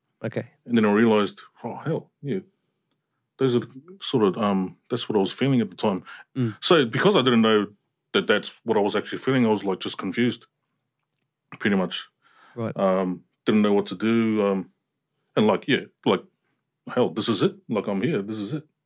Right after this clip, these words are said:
Speaker 1: Mm.
Speaker 2: So I was just kinda drifting. Um, I went from New Zealand, I was, like, you know, top student, getting
Speaker 1: Mm.
Speaker 2: good grades,
Speaker 1: Mm.
Speaker 2: um, to coming here, and my, I'm, like, at the bottom of the class kind of thing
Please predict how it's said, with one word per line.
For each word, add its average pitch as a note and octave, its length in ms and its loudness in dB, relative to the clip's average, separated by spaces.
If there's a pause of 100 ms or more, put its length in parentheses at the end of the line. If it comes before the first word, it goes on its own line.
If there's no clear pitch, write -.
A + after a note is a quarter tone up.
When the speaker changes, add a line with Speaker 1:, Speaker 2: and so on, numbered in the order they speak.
(220)
Speaker 1:
Mm. A2+ 260 -6 (100)
Speaker 2:
So - 140 -2
I C3 40 6
was A#2 60 0
just A#2+ 180 -6
kinda A2 200 2
drifting. A#2 680 2 (800)
Um, G2+ 260 2
I A#2+ 40 6
went C#3+ 220 6
from A2 420 0 (160)
New A#2 100 4
Zealand, B2+ 280 6
I G#2+ 40 4
was, G2+ 140 0
like, F#2+ 200 -2
you A#2+ 80 -2
know, F#2 120 0
top - 280 -4
student, A#2 360 0 (600)
getting G2+ 220 2
Speaker 1:
Mm. - 40 2
Speaker 2:
good G2+ 160 -2
grades, A2 580 2 (200)
Speaker 1:
Mm. A#2 220 -4 (100)
Speaker 2:
um, G#2 240 0
to - 80 -12
coming G#2 300 0
here, A2+ 280 2
and G#2 80 -2
my, G2 220 0 (160)
I'm, G2+ 180 -2
like, F#2+ 160 -2
at F2+ 60 -6
the F2 80 -10
bottom G2+ 320 0
of F#2+ 100 0
the F#2+ 160 -6 (420)
class A2+ 320 2
kind A2 180 -2
of G2+ 100 -2
thing A2+ 300 2